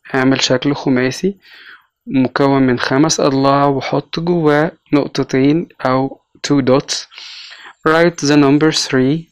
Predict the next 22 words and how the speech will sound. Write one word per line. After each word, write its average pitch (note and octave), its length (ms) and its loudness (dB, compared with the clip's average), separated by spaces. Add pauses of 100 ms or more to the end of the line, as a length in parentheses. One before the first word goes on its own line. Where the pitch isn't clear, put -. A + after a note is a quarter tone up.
(360)
ارسم، D#3 480 2 (140)
اكتب D3 380 -2
رقم D#3 280 0
تلاتة، B2+ 580 -2 (180)
اكتب C#3 360 -2
رقم D3 320 0
تلاتة B2 500 0 (440)
three D3+ 220 2 (100)
times، C#3 480 0
تلات D3 360 -2
مرات. C3+ 480 0 (600)
Draw D3 260 2 (140)
three C#3+ 280 4
dots، - 460 -4 (500)
ارسم D#3 380 0
تلات D3 420 -2
نقط. B2+ 360 -4 (520)
In - 20 4
the C#3 180 4
five C3+ 360 0 (120)
frame، C3 360 0 (540)
في C#3 360 2